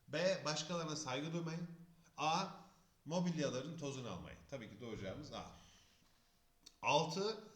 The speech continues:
is it your duty to take care of the plants? Bitkilere bakmak, çiçeklere bakmak senin işin mi? A, yes, I have a special interest in gardening. Evet, bahçıvanlığa böyle özel bir ilgim var.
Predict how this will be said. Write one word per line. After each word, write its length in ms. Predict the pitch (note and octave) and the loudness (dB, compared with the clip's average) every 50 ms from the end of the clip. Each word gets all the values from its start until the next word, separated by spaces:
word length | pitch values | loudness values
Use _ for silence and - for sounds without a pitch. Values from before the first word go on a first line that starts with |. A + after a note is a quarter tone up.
| - - - - _ _ _ _ _ _ - | -20 -20 -20 -20 _ _ _ _ _ _ -4
is 260 | E3 F3 E3+ - A3+ | 0 2 2 2 2
it 220 | A#3 - - - | 2 -2 -4 -4
your 180 | E3+ D3 B2+ A#2 | -4 -2 -2 -2
duty 360 | G#2+ D3+ F#3+ A3 - - G3 | -2 -2 -4 -2 -2 -2 -4
to 180 | D#3+ - D#3+ - | -2 -4 -4 0
take 240 | F3 E3 E3 E3 | 0 0 0 0
care 240 | D#3+ E3+ D#3+ D#3 D3 | 0 0 2 2 2
of 100 | C3 A#2 A#2+ A2 - - | 2 0 -2 -6 -8 -10
the 100 | - G2+ | -12 -10
plants? 420 | G#2 C3 D3+ E3+ F#3+ G3+ - - - - - - - - - | -4 -2 0 0 2 2 0 -2 -2 -6 -14 -20 -20 -12 -10
Bitkilere 460 | C#3 C3+ - - F3 D#3+ G3+ G#3 G3 F3 | -10 -10 -8 -8 -4 0 2 2 4 4
bakmak, 340 | D#3+ - - A2+ G#2 G#2 | 2 0 -2 -8 -10 -8
çiçeklere 440 | - - - D3 C#3 C#3 D#3+ D#3 C#3+ | -8 -4 -4 -4 -4 -4 -4 -2 -2
bakmak 340 | C3+ B2+ - - F#2 F2+ - | -2 -2 -4 -6 -10 -12 -10
senin 180 | - A#2 C#3+ E3+ | -10 -10 -8 -6
işin 300 | F3+ E3+ - F3+ F3 F3 | -6 -4 -4 -2 -2 -2
mi? 80 | F#3 F#3+ F#3 - - - - - - - - _ - _ _ _ _ _ - | -4 -4 -6 -10 -14 -16 -18 -20 -20 -20 -20 _ -20 _ _ _ _ _ 4
A, 220 | D3 D3 C3 A2+ | 6 6 6 6
yes, 280 | A#2+ C#3+ F3 F3+ - E3+ | 4 2 4 4 4 4
I 40 | E3 | 2
have 240 | D#3+ D#3+ D#3+ D3+ | 0 0 0 2
a 40 | D3+ | 2
special 420 | D3+ - - E3+ E3 D3 D#3 D3+ C#3 | 2 2 2 0 -2 -2 -2 -4 -4
interest 320 | C3 - D3 B2+ - B2 | -4 -6 -6 -6 -6 -6
in 140 | A#2 G#2+ G2+ | -8 -6 -2
gardening. 380 | A#2 A#2+ C3 D3 D#3+ E3 D#3+ E3 | 0 0 0 0 -2 -4 -4 -2
Evet, 260 | E3+ D3 - G#2+ - | -2 -2 -2 -2 -4
bahçıvanlığa 600 | B2 B2+ C3 - - C3+ B2 A#2 A#2 A#2+ A#2+ A#2+ A#2+ | -4 -2 -2 -4 -4 -2 -2 -2 -2 -2 -2 -4 -4
böyle 120 | A2+ - | -6 -6
özel 300 | A2+ B2 A#2+ C3+ C#3 B2+ | -6 -4 -2 -2 -2 -2
bir 60 | A2+ | -2
ilgim 300 | G2 F#2+ F#2+ B2 A#2+ F#2+ | -6 -6 -6 -6 -6 -6
var. 220 | E2 E2+ B2 - | -6 -8 -8 -10